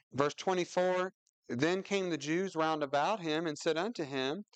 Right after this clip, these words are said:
How long dost thou make us doubt? If thou be the Christ, tell us plainly. Jesus answered them, I told you,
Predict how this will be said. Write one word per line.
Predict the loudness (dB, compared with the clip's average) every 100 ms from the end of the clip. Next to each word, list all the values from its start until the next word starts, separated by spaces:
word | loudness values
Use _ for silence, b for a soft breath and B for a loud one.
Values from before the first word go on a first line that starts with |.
| B B B -2
How | 0 2
long | 2 0 2
dost | 0 2
thou | 0
make | 0 -2 -4
us | -4 -8 -4
doubt? | 0 2 2 -4 -10 _ B B B 0
If | 2
thou | 2 0
be | 0 -2
the | -4
Christ, | -2 -2 -2 -4 -4
tell | -2
us | -2 -4
plainly. | -4 -4 -6 -12 -18 _ _ B B B B _
Jesus | 0 2 2 0 -2
answered | 0 0 0 -2 0
them, | 0 0 -2
I | 0 -2
told | 0 0 0 0 -6
you, | -6 -4 -4